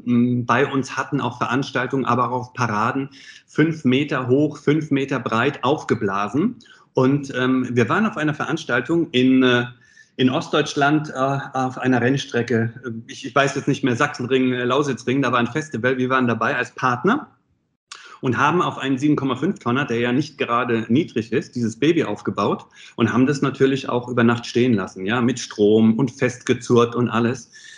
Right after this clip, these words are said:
am nächsten Morgen kamen wir auf dieses Gelände und dieses Baby war verschwunden. Ins Ge-, mit allem Equipment, was dazugehört. Und das ist bis heute nicht mehr aufgetaucht. Und wir haben immer gerätselt, wir haben Suchmeldungen aufgegeben, ja. Wir sind ja nun mal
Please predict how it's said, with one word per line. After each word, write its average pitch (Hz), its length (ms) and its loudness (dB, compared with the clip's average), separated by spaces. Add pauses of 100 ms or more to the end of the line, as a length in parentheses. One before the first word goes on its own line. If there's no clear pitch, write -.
(180)
am 117 120 4
nächsten 143 340 2
Morgen 131 320 0
kamen 131 440 -2
wir 135 160 2
auf 135 120 -10
dieses 151 260 -6
Gelände 131 400 0
und 113 160 -2
dieses 120 240 -4
Baby 127 300 0
war 120 120 0
verschwunden. 117 640 -2 (200)
Ins 190 340 0
Ge-, 156 320 2
mit 165 320 2
allem 196 420 2
Equipment, 170 720 -2
was 151 220 -2
dazugehört. 143 680 -2 (220)
Und 131 140 2
das 147 80 2
ist 151 160 -10
bis 151 140 -6
heute 156 240 0
nicht 151 160 -2
mehr 131 100 -2
aufgetaucht. 110 520 -6
Und 127 100 0
wir 131 100 2
haben 151 100 4
immer 190 200 4
gerätselt, 147 440 -2
wir 139 80 0
haben 147 160 4
Suchmeldungen 147 640 4
aufgegeben, 110 540 -4
ja. 127 260 -2
Wir 135 120 0
sind 190 200 0
ja 175 140 0
nun 160 140 0
mal 151 260 2